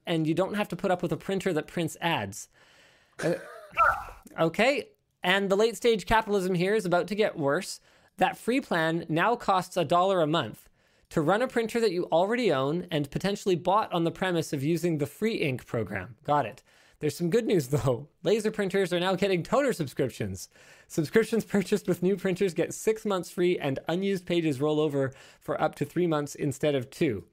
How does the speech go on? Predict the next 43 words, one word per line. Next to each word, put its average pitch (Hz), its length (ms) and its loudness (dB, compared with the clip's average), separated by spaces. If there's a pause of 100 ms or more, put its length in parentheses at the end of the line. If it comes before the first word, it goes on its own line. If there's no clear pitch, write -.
(100)
If - 180 -8
you 123 80 -4
cancel 185 440 -4
your 143 80 0
subscription, 131 560 -4
which 147 180 -6
many 120 180 -2
are 120 60 -2
threatening 120 300 -4
to 110 80 -4
do 120 80 2
with 113 120 -4
the 120 60 -6
new 113 80 -2
price, 226 400 0 (320)
the 147 160 -2
Instant 190 320 0
Ink 180 140 0
cartridge 160 320 0
in 156 60 2
the 156 80 0
printer 151 300 -2
will 127 120 0
cease - 380 -4
to 143 100 -4
function 139 500 -4
altogether, 127 640 -2 (260)
because 123 300 -4
of 113 120 -6
course - 320 -6
it 117 80 -4
will. 104 240 -6 (560)
Uh, 147 160 0
H 220 200 -2
P, 269 340 -2
go 208 100 0
f- - 40 -4 (380)
yourself. - 300 -12 (420)
Thank 180 220 -2
you. 107 260 -4
That 120 160 0
is 120 100 -2
all. 101 260 -2